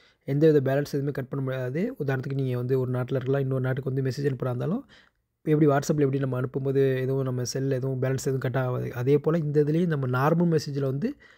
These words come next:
மெசேஜ் அனுப்பும்போது எந்த பேலன்ஸுமே கட் ஆகாது. உதாரணத்துக்கு காட்டுறேன் பாருங்க. உதாரணத்துக்கு இப்ப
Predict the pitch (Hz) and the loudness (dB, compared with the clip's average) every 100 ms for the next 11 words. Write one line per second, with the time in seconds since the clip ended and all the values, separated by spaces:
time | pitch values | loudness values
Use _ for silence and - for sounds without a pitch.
0 | _ _ _ _ _ _ 170 156 170 151 | _ _ _ _ _ _ -2 2 2 4
1 | 147 151 165 147 151 143 139 - 147 135 | 4 4 4 4 4 4 2 -2 -4 -4
2 | 131 123 131 262 - _ _ _ _ _ | -4 -4 -2 -4 -8 _ _ _ _ _
3 | 131 131 131 - - 123 123 120 165 277 | -6 -4 -4 -6 -6 -4 -4 0 0 -2
4 | _ - - _ _ 147 143 147 135 175 | _ -20 -20 _ _ 2 2 0 0 0
5 | 277 - _ _ _ _ _ _ _ _ | 0 -6 _ _ _ _ _ _ _ _
6 | _ _ _ _ _ _ _ 165 | _ _ _ _ _ _ _ -2